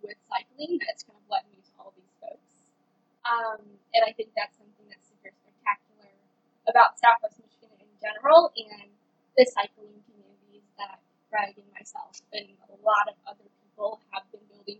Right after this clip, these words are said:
for a long time. Um, that really makes it a welcoming space and a non-intimidating space for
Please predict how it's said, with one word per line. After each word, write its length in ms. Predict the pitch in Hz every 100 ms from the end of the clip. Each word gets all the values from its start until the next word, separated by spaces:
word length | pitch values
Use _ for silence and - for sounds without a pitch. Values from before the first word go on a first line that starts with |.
| _
for 80 | 202
a 20 | 202
long 200 | _ _ _
time. 300 | _ _ _ _ _ _ _ _ -
Um, 220 | - - _ _ _ _ _ _ _ _ _ _ _ -
that 140 | 226 214
really 200 | 208 208
makes 240 | 202 202 - _ -
it 100 | 233
a 40 | 214
welcoming 460 | 196 - 202 196 - _
space 260 | 202 196 _ -
and 80 | -
a 60 | 214 220
non-intimidating 800 | 214 214 _ 208 202 202 196 208 _
space 240 | - 196 _ _
for 80 | -